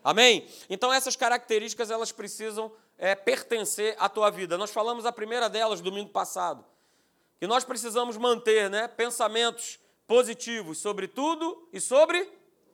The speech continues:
todos. Anote isso. Mas por que que eu tenho que ter esse tipo de mentalidade? Porque essa é a mentalidade de Deus.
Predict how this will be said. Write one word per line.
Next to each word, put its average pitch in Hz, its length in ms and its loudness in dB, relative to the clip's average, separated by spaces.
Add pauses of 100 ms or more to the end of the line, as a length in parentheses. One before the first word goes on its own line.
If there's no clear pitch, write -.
(120)
todos. - 720 -8 (340)
Anote 233 380 -4
isso. - 520 -6 (720)
Mas 320 160 2
por 339 120 -4
que 330 140 -2
que 330 60 -2
eu 302 60 -2
tenho 302 160 -4
que - 100 -14
ter 277 100 -4
esse 269 200 0
tipo 262 220 -12
de 233 80 -8
mentalidade? 233 640 0
Porque 226 240 -8
essa 254 300 0
é - 20 -2
a 254 40 -4
mentalidade 233 580 0
de 214 80 -12
Deus. 180 500 -6